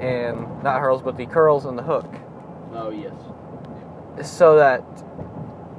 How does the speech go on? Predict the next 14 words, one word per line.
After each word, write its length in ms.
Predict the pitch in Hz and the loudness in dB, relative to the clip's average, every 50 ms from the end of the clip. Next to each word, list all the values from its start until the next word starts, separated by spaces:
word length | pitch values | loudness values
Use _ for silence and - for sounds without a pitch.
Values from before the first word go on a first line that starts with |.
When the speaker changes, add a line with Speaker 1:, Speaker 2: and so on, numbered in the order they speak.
| - - - | -16 -10 -4
Speaker 1:
my 180 | 143 151 143 | 0 0 2
quarterback 480 | 135 - 175 175 165 147 147 139 135 123 | 4 6 6 6 8 8 6 6 6 4
has 520 | 147 156 139 135 131 127 117 113 - - - - - - - - | 0 0 2 2 2 2 0 -2 -8 -14 -16 -16 -16 -16 -12 -6
three 240 | 156 160 202 220 196 | -4 -2 0 2 4
options. 720 | 185 180 170 160 - - - 110 - - - - - - - - - - - - - - - - - - - - - - - - | 6 6 4 4 0 -10 -12 -12 -14 -14 -16 -16 -16 -16 -16 -16 -16 -16 -16 -16 -18 -18 -18 -16 -14 -14 -14 -14 -14 -16 -14 -10
He, 240 | 143 135 131 120 - | -8 -8 -8 -8 -8
he 220 | - 151 143 147 | -8 -8 -6 -6
has 460 | 147 156 131 120 117 110 107 110 - - - - - - - - | -2 0 2 2 2 2 0 -4 -10 -14 -16 -16 -16 -16 -12 -4
Nick 340 | 123 156 220 240 - - - | 0 0 0 0 0 -6 -14
Chubb, 420 | - - 185 151 127 120 120 120 131 - - - - - - - - - - - - - - - - - - - - - - - - - - - - | -6 2 4 4 4 4 2 0 -4 -10 -14 -14 -14 -16 -16 -16 -16 -16 -16 -16 -14 -14 -14 -14 -14 -16 -16 -16 -16 -16 -14 -14 -14 -14 -14 -14 -12
he 180 | 147 147 143 131 | -8 -8 -6 -2
has 500 | 156 139 127 120 117 113 113 110 - - - - - - - - - | 2 4 4 4 4 2 -2 -6 -10 -16 -16 -14 -14 -14 -12 -12 -8
D 200 | - 156 185 190 - | -6 -4 -4 -4 0
K, 260 | - 190 175 170 165 | 4 6 8 8 8